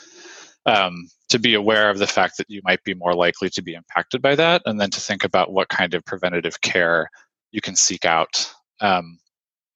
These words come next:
I would say for folks who are concerned about reaching out for care and reaching out for help 'cause they're not sure how they'll be treated, you could look for providers that sage has trained, it's totally appropriate in initial conversations with the provider to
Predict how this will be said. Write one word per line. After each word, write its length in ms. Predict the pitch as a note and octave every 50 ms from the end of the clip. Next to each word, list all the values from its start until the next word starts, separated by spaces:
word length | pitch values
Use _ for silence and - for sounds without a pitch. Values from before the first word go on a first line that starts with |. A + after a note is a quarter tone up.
| _ _ _ _ _ _ - -
I 80 | C3+
would 120 | C#3+ D3+ -
say 180 | - - D#3
for 200 | D3 - C3+ A#2+
folks 400 | - - - B2 B2 - - -
who 140 | - B2+ B2
are 460 | - A#2 G#2+ A2 G#2 G#2 G#2 G2+ G2+ - - - - - - _ _ _ _ _ _ _ -
concerned 720 | - A#2+ A#2 A2 - - - - A#2 A2+ A2 A2+ A2+ G#2+
about 440 | G2+ F2 - G2+ G2 F#2+ F#2+ G2 G2 - _ _ _ _ G2+
reaching 360 | G2 G#2 G#2+ - - D#3 D3+
out 200 | D3+ D#3 D#3+ -
for 160 | - - D3+
care 300 | - - - D3+ D#3 E3+
and 140 | E3+ D3 A2+
reaching 300 | G2 G2+ - - G#2+ G2+
out 160 | G2 F#2 -
for 120 | - - G#2
help 360 | G#2 - - G2+ A#2 - -
'cause 160 | - A2 -
they're 140 | - G2+ F#2+
not 180 | F#2 F2 - -
sure 300 | - - - G2+ F#2+ F2+
how 160 | - G2 F#2
they'll 160 | F2+ F#2+ F#2
be 140 | E2+ F#2 F2
treated, 580 | - - - G#2+ G#2+ A#2+ C3+ D3+ D#3+ F3+ E3+ - - - - - _ _ _ _ _ -
you 120 | - A#2+ A#2
could 240 | - - G#2+ G2
look 180 | G2+ A2+ G#2+ -
for 280 | - - B2 A2 G#2+ G#2
providers 540 | - A2 G2+ G#2 G2 G2+ G2 G2 F#2+ -
that 120 | - - -
sage 300 | - - B2+ C#3 C#3 -
has 160 | C#3+ C3 -
trained, 500 | - - - B2+ A#2+ A#2+ A#2 A#2 A#2 A2+ - - _ _ _ _
it's 380 | A#2 A2 G#2 - - - - - - -
totally 360 | - C3+ C3 C3 B2+ B2+ A2
appropriate 640 | G#2 - - A#2 A#2 - - B2+ B2 B2 B2 A#2+ -
in 140 | - A#2+ G#2+
initial 400 | G#2 G2+ G#2 G#2 - - A2 G#2
conversations 760 | - - G#2+ F#2+ F#2 G2 - - G2 F#2+ - - A2 G#2 -
with 80 | G#2+ -
the 80 | A2
provider 500 | - - G#2 - A2 G#2 G#2+ - G#2+ G#2+
to 160 | - - -